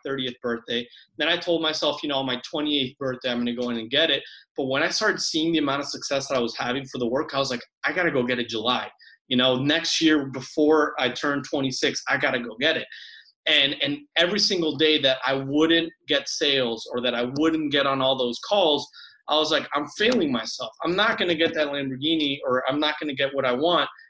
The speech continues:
if I'm not putting in the work." And so it just kind of, I got into that mindset where I, I was so focused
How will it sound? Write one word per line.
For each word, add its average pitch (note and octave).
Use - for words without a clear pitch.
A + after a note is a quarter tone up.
if D#3+
I'm D#3
not C#3+
putting C3+
in B2
the A2
work." C3
And B2+
so B2+
it D3+
just A3
kind E3
of, C3
I B2+
got D3+
into G#3
that D#3+
mindset C3+
where C3
I, A#2
I B2+
was B2
so E3+
focused D#3